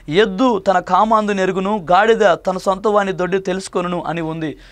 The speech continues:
ప్రియమైన దేవుని బిడ్డలారా, చూడండి, ఆ గాడిద ఆకలితో ఎక్కడికి వెళ్ళలా, ఎవరింటికి వెళ్ళలా, ఆ యొక్క దొంగ ఇంటికి వెళ్ళి అరుస్తూ ప్రారంభించిందంట. వెంటనే ఆ గాడిదని వెనక నుంచి ఫాలో అయిన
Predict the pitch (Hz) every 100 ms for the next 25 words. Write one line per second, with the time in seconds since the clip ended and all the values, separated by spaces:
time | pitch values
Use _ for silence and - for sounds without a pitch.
0 | - _ 160 185 185 175 175 180 170 165
1 | 180 180 175 190 190 196 196 160 151 160
2 | 208 208 196 165 185 220 226 214 208 165
3 | 175 - - 254 233 220 208 214 175 180
4 | 226 233 214 214 190 202 175 - - -
5 | - - 160 170 170 160 139 160 196 214
6 | 202 175 196 180 175 190 160 165 165 165
7 | 208 - 208 190 175 180 170 151 165 151
8 | 147 143 147 160 196 196 196 175 - -
9 | - 156 151 151 185 202 190 170 175 202
10 | 202 190 214 - 165 185 185 180 170 160